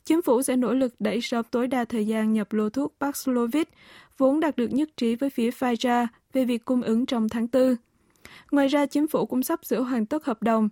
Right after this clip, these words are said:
để nhập thêm thuốc Paxlovid của Pfizer vào đầu tháng sau. Bên cạnh đó, thuốc điều trị dạng uống Lakevrio của hãng dược M S D sẽ bắt đầu được sử dụng trong nước từ ngày hai mươi sáu tháng ba. Hiện đã có hai mươi nghìn liều thuốc được nhập vào trong nước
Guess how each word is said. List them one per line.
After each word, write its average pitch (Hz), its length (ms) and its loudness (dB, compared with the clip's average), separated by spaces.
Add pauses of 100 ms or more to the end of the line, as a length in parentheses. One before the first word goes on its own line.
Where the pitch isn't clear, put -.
(120)
để 226 140 0
nhập 262 240 0
thêm 240 220 0
thuốc 277 260 -4
Paxlovid 269 680 -2
của 196 120 -4
Pfizer 226 480 -2
vào 208 120 -6
đầu 202 160 -2
tháng 214 220 -4
sau. 247 340 0 (540)
Bên 226 220 2
cạnh 214 200 -4
đó, 220 320 2 (320)
thuốc 339 180 -2
điều 262 140 4
trị 220 260 0
dạng 214 200 0
uống 226 300 2
Lakevrio 240 1040 0 (200)
của 247 140 0
hãng 254 240 -2
dược 262 140 0 (140)
M 233 120 2 (280)
S - 140 -10
D 247 80 -2 (560)
sẽ 277 160 0
bắt 330 180 -2
đầu 247 200 0
được 214 140 -2
sử 226 100 -4
dụng 226 240 -2
trong 233 220 0
nước 311 180 -2
từ 240 100 -2
ngày 208 160 -2
hai 214 140 -4
mươi 208 120 0
sáu 208 280 -4
tháng 254 200 -2
ba. 240 260 2 (580)
Hiện 269 220 2
đã 262 100 2
có 254 220 -2
hai 294 200 0
mươi 262 180 2
nghìn 220 280 2
liều 208 160 2
thuốc 285 280 -4
được 233 180 -2
nhập 208 200 -2
vào 202 160 -2
trong 220 220 0
nước 320 280 0